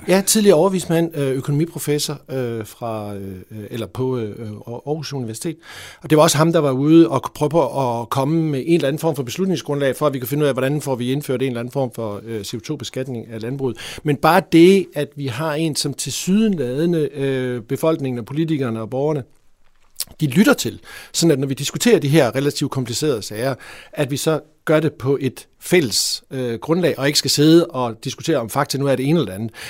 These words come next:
Så min, min optur er faktisk, og det er blandt andet også det med skovene, men også det med landbrug, men vi har sådan en som, øh, Michael Svare, som kan, kan stå for at prøve på at hjælpe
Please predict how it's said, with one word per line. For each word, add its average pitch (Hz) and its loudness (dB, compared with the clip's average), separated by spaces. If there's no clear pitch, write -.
Så - 2
min, 147 4
min 147 2
optur 175 4
er 156 4
faktisk, 151 0
og 151 -2
det 147 0
er 120 -6
blandt 131 0
andet 185 4
også 143 2
det 151 -4
med 135 -4
skovene, 147 2
men 117 -4
også 143 -4
det 165 -6
med 151 -4
landbrug, 143 -4
men 127 -6
vi 120 -6
har 170 -6
sådan 147 -6
en 135 -4
som, 123 -8
øh, 120 -8
Michael 113 -10
Svare, 139 -2
som 117 -8
kan, 110 -10
kan 127 -8
stå 165 -2
for 90 -6
at - -14
prøve 131 -10
på 139 -8
at 120 -8
hjælpe 139 6